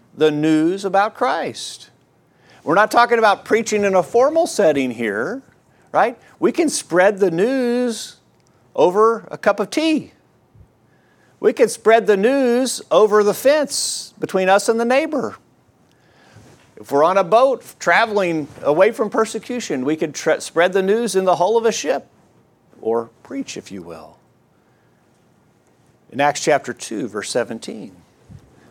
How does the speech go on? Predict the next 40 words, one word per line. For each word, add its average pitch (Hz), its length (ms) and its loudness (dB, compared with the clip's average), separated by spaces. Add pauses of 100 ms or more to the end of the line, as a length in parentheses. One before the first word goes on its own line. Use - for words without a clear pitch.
we 135 120 0
have 151 140 2
a 170 60 -4
prophecy 170 680 -8
about 131 340 0
women 135 520 -4 (580)
teaching. 104 500 -10 (240)
In 127 100 -6
Acts 143 240 -2
chapter 135 280 -2
two, 139 240 -4
verse 120 240 -8
seventeen. 135 640 -10 (800)
"And 156 80 0
it 190 60 4
shall 208 160 2
come 226 180 2
to 208 60 4
pass 208 420 2
in 180 80 -2
the 170 80 4
last 180 320 4
days," 202 260 2
says 165 220 2
God, 160 220 4
"that 151 160 2
I - 20 4
will 151 140 4
pour 190 280 2
out 156 160 4
my 151 160 0
spirit 185 400 -2
on 139 160 2
all 139 160 4
flesh. - 440 -4
Your 131 100 0
sons 175 500 -2 (120)
and 190 600 -2 (400)
your 156 160 -2
daughters 165 720 2